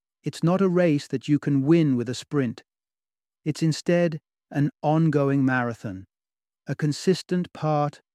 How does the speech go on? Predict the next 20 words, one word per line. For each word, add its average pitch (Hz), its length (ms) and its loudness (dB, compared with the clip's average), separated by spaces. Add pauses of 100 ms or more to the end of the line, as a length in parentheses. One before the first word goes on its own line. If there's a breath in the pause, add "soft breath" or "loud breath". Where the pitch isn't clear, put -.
of 123 140 -8
the 131 80 -2
ceaseless 151 640 -4
journey 135 460 -2
of 120 120 -6
life. 120 380 -6 (880)
An 156 120 2
ideal 175 460 2
goal 160 420 2
would 151 240 -2
be 156 180 2
to 143 140 -4
fortify 170 720 -2
your 151 180 0
relationship 143 720 -2
with 165 160 2
yourself 147 460 -2 (300)
and 165 300 2
with 156 240 0
God 131 400 -2